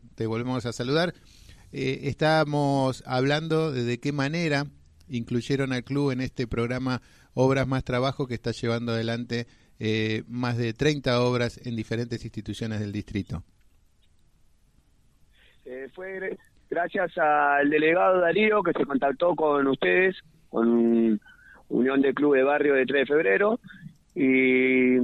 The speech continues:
Speaker 2: lograron, eh, empezar a avanzar con las obras, con la pintura que se está llevando a cabo.
Speaker 1: Y eso,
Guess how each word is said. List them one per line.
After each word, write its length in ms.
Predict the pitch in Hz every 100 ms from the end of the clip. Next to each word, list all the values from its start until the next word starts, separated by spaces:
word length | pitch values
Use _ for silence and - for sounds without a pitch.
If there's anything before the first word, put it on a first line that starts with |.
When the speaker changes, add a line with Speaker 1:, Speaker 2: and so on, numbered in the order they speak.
| 123
Speaker 2:
lograron, 520 | 127 135 143 165 175 156
eh, 320 | 143 131 131
empezar 380 | 131 139 165 156
a 40 |
avanzar 480 | 147 143 185 190 185
con 160 | 156
las 180 | 143 135
obras, 360 | 185 185 185 185 -
con 140 | 139
la 100 | 131
pintura 640 | 156 135 180 196 202 208 - _ _ _ -
que 160 | 123
se 80 | 123
está 120 | 120
llevando 320 | 143 156 143 147
a 60 |
cabo. 340 | 185 143 117 - - _ _ _ _ _ _ _ _ _ _ _ _ - -
Speaker 1:
Y 160 | 127
eso, 300 | 135 151 139